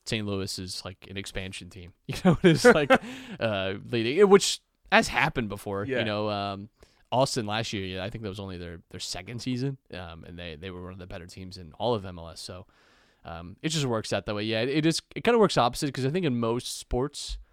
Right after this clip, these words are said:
Speaker 1: the West is typically the stronger conference. Um,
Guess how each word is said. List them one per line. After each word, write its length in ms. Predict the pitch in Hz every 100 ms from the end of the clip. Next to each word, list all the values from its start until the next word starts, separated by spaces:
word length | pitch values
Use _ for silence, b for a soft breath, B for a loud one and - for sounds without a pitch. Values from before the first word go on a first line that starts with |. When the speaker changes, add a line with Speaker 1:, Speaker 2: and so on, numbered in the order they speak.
| _ -
Speaker 1:
the 80 | 110
West 400 | 107 120 123 -
is 160 | 107 -
typically 760 | - 117 165 214 - 269 226 - _ _ _ _ -
the 80 |
stronger 440 | 160 - 180 180 180
conference. 640 | 190 180 - 185 - - -
Um, 560 | 107 113 113 113 120